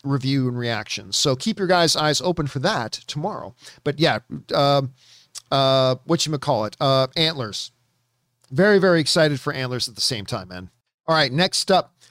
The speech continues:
we've got, that was Casey. Uh, we've got an anonymous viewer who writes, "Just saw Dune last night, immensely enjoyed it, can't wait for the next film. I've never read it, so perhaps it's just me, but was there an incestuous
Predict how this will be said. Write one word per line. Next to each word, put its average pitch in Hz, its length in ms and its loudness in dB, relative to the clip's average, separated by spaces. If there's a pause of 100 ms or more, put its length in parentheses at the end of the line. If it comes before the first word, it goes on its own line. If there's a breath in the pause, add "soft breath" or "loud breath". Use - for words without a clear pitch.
(120)
we've 170 380 0
got, 170 520 4
that 185 160 4
was 165 200 0
Casey. 160 920 -2 (380 loud breath)
Uh, 160 240 4
we've 175 180 2
got 180 200 4
an 202 120 4
anonymous 262 420 2
viewer 131 320 0
who 120 80 -4
writes, 95 400 -8 (640)
"Just 262 160 2
saw 285 200 4
Dune 220 300 4
last 190 320 2
night, 175 360 4
immensely 220 760 2
enjoyed 147 420 4
it, 165 160 -2
can't 262 240 0
wait 214 220 2
for 180 100 0
the 165 100 2
next 156 260 2
film. 135 340 -2 (340 loud breath)
I've 185 140 4
never 277 260 4
read 190 240 4
it, 151 180 2
so 196 280 4
perhaps 196 500 0
it's - 120 0
just 202 220 0
me, 156 360 2 (340 loud breath)
but 180 120 4
was 185 180 4
there 294 240 6
an 294 100 2
incestuous 214 720 2